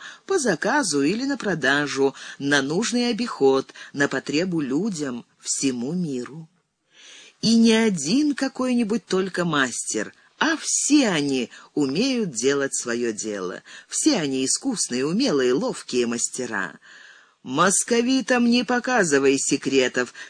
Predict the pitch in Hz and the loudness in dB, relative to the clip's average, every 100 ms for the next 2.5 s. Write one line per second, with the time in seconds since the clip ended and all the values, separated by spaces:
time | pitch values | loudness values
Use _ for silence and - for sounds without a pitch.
0 | - 131 - 139 131 - 131 139 127 135 | -4 -2 2 2 2 0 -2 -2 -2 -2
1 | 135 - 170 147 123 123 156 220 - 165 | -2 -2 -2 -2 -2 -4 -2 -2 0 0
2 | 123 - 117 107 | -2 -6 -6 -6